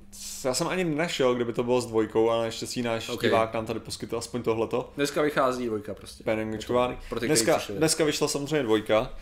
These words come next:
Speaker 1: Já na mém, na mém krásném příspěvku na Instagramu mám málo lajků a jsem šťastný, protože to vypadá, že to, to mi způsobuje
Speaker 2: Já ti to hned volajkuju,
Speaker 1: sebevražedný sklony, samozřejmě.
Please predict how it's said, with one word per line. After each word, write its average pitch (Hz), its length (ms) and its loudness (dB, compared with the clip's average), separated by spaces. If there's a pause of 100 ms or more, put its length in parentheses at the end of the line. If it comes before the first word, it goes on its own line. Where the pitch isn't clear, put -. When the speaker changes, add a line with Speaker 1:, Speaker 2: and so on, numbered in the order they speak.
(240)
Speaker 1:
Já 117 360 8
na 123 100 4
mém, 131 300 0
na 127 120 -2
mém 127 180 -2
krásném 127 420 2
příspěvku 127 460 -2
na 123 100 0
Instagramu 120 760 2
mám 120 160 2
málo 120 260 4
lajků 117 500 2
a 135 40 -2
jsem 120 180 -4
šťastný, 113 500 -4
protože 120 180 -4
to 110 100 -6
vypadá, 113 420 2
že 117 120 -2
to, 110 160 -6
to - 160 -10
mi 113 120 -4
způsobuje 120 540 0
Speaker 2:
Já 110 60 4
ti 113 140 0
to 117 120 4
hned 117 180 0
volajkuju, 110 420 2
Speaker 1:
sebevražedný 131 680 4
sklony, 117 440 0
samozřejmě. 113 680 -6